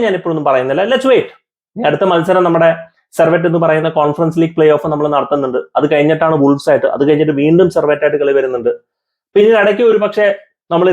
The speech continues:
രണ്ട് സൈനിങ്സ് നടത്തിയേക്കാം. അപ്പൊ സ്വാഭാവികമായിട്ട് അതും ഒരു അഡീഷനായി മാറും. എല്ലാവരും ഒന്ന് ജെല്ലായി വരണം.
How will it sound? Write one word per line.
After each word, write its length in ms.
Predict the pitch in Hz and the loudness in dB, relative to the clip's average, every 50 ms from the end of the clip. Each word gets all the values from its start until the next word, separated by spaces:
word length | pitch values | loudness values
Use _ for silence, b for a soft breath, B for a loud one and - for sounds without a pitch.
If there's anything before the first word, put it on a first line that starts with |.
| 175 | 2
രണ്ട് 160 | 175 175 175 175 185 | 0 0 0 -2 -2
സൈനിങ്സ് 340 | 180 165 160 165 170 165 165 151 | -2 -2 0 -2 -2 -2 -2 -2
നടത്തിയേക്കാം. 540 | 143 143 - 156 147 135 131 143 135 135 135 - _ _ _ _ _ _ _ _ - | -2 -2 0 0 0 0 0 -2 -4 -4 -6 -10 _ _ _ _ _ _ _ _ -2
അപ്പൊ 120 | - 175 180 196 | 0 0 2 2
സ്വാഭാവികമായിട്ട് 480 | 185 175 170 180 180 180 180 180 180 170 165 | 2 4 4 2 2 2 0 0 0 0 0
അതും 180 | 160 180 185 180 180 - | 0 -2 -2 -4 -6 -6
ഒരു 100 | 156 156 151 | -4 -2 -2
അഡീഷനായി 400 | 147 147 147 - - 156 147 143 131 | -2 -2 -4 -6 -6 -8 -4 -2 0
മാറും. 240 | 123 123 123 135 131 - - 143 | 0 0 0 -2 -4 -4 -4 0
എല്ലാവരും 320 | 147 160 160 160 160 165 | 2 2 2 2 2 0
ഒന്ന് 120 | 165 165 156 131 139 | 0 0 0 2 2
ജെല്ലായി 400 | 143 139 147 151 156 147 143 135 131 | 2 2 2 2 2 2 2 2 2
വരണം. 260 | 120 117 123 123 | 0 0 -2 -6